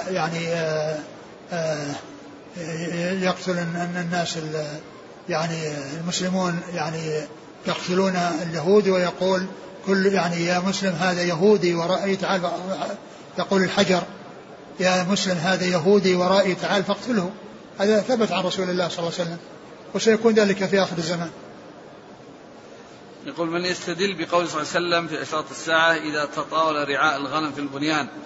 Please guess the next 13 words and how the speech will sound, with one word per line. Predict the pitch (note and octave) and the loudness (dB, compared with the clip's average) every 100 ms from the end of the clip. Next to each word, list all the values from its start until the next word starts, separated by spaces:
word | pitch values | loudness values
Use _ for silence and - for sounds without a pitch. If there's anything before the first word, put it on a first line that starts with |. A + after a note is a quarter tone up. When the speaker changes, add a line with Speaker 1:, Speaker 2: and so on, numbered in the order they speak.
| - - - | -16 -16 -6
Speaker 2:
على | A2+ D#3+ E3 D#3+ C#3+ | 0 2 4 2 4
ذم | F3 F#3+ F#3+ - | 2 2 -4 -10
من | C#3 D3+ | -4 -2
يبني | D#3 F3 E3+ D3+ D#3+ D#3 | 2 2 2 0 -2 -2
بيتا | D3 F3 E3 - E3+ F3+ - C#3+ | 0 0 -2 0 -2 -2 -12 -8
ذا | C3 D#3+ D#3+ | 2 4 4
أدوار، | D3+ C#3 C#3+ D3+ C3 - - - - - - - - | 2 0 2 4 2 -4 -14 -16 -18 -18 -18 -18 -6
هل | D3+ F#3+ | -2 0
يصح | F3+ F#3+ F3 | 0 -2 -2
له | E3 E3 D#3 D#3+ | 2 4 4 2
هذا | D#3 | 2
الاستدلال؟ | C#3 - C#3 C#3 D3+ D#3+ - - - - - - - - - - - - - - - - - - - - - - | -4 -8 -6 0 0 0 -8 -16 -18 -18 -18 -20 -20 -20 -20 -20 -20 -20 -20 -20 -20 -20 -20 -20 -20 -18 -18 -10
Speaker 1:
آه، | G#3 F#3+ E3 - | -4 -2 -2 -4